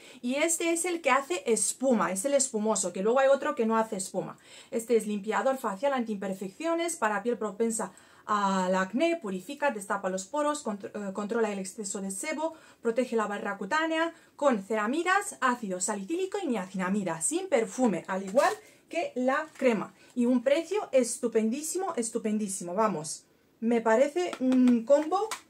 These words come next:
que tiene muy buena, muy buena pinta. Muy pronto lo probaré, como os digo, dos euros con noventa y nueve. Y tiene doscientos cincuenta mililitros. Luego, otra cosa que me cogí, que me viene muy bien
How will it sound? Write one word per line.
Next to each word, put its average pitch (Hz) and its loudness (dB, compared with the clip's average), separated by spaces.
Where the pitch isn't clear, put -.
que 220 2
tiene 330 0
muy 269 2
buena, 277 -4
muy 233 0
buena 247 -2
pinta. 185 0
Muy 247 0
pronto 262 -2
lo 240 4
probaré, 196 0
como 190 0
os 196 -4
digo, 190 2
dos 254 2
euros 330 0
con 320 -2
noventa 196 2
y 180 -2
nueve. 202 4
Y 262 -4
tiene 302 2
doscientos 262 0
cincuenta 277 2
mililitros. 214 0
Luego, 294 2
otra 392 2
cosa 359 -2
que 330 -4
me 254 0
cogí, 349 -2
que 285 2
me 254 4
viene 277 2
muy 277 0
bien 302 -2